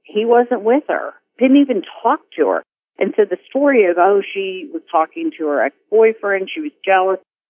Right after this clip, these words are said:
all of that started falling apart. And then, uh, one of the stories was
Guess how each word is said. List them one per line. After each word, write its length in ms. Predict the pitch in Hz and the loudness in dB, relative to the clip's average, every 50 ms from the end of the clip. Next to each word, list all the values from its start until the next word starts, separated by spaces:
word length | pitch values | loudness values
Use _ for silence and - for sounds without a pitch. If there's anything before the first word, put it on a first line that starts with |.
| _ - | _ 0
all 300 | 196 214 254 269 269 233 | 2 2 2 2 0 -4
of 80 | 202 | -4
that 220 | 190 208 202 196 - _ | -2 0 0 0 -2 _
started 280 | _ 175 165 160 151 - | _ -2 -2 -2 -2 -4
falling 400 | _ 160 156 156 156 151 147 151 | _ -4 -4 -2 -4 -4 -4 -4
apart. 600 | 147 143 _ - 143 135 131 113 120 120 - - _ _ _ _ _ _ _ _ - | -6 -8 _ -8 -6 -4 -4 -4 -4 -4 -8 -10 _ _ _ _ _ _ _ _ -2
And 200 | 175 170 170 170 | -2 -2 0 2
then, 540 | 170 170 165 165 165 165 160 160 160 160 - _ _ _ _ _ _ _ _ | 2 4 4 4 4 4 2 0 -4 -8 -10 _ _ _ _ _ _ _ _
uh, 240 | - 170 156 143 110 | -10 -6 -4 -4 -4
one 260 | 90 160 180 196 190 | -4 0 0 2 2
of 80 | 196 190 | 2 0
the 100 | 190 185 - | 0 -4 -4
stories 360 | _ 190 180 175 175 175 165 - | _ 0 0 2 2 2 -2 -2
was 160 | - 170 156 | -2 -4 -4